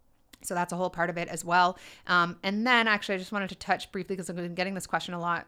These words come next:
um, about Launch Magic, um, which is, yeah, if I already have the offer and I already have funnels in place, you know, you've talked a lot about, about really building the foundation of your business through this program. I wanna make very clear that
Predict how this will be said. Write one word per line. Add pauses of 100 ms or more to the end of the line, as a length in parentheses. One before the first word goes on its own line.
(140)
um,
about
Launch
Magic, (560)
um, (640)
which
is,
yeah,
if
I
already
have
the
offer
and
I
already
have
funnels
in
place, (100)
you
know,
you've
talked
a
lot
about, (640)
about (260)
really
building (160)
the
foundation
of
your
business
through
this
program. (280)
I
wanna
make
very
clear
that